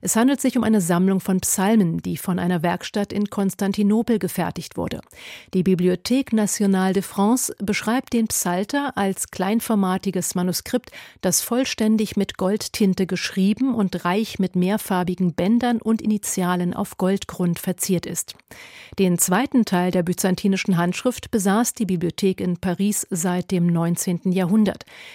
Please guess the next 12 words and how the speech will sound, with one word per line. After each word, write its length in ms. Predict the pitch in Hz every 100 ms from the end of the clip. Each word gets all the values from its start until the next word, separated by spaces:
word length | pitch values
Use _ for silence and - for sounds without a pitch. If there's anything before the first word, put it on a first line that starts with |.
| -
Den 160 | 185 -
ersten 500 | 185 185 - - 294
erwarb 400 | 247 220 220 -
sie 180 | 214
Medienberichten 720 | 196 185 190 196 185 190 -
zufolge 560 | - 190 - 185 180 185
jetzt 320 | 175 170 -
von 160 | - 170
Nachkommen 680 | 170 180 170 - 190 185 180
einer 240 | 180 180
französischen 720 | - 233 - 214 190 190 226
Adelsfamilie. 920 | - 180 175 - - 170 170 165 180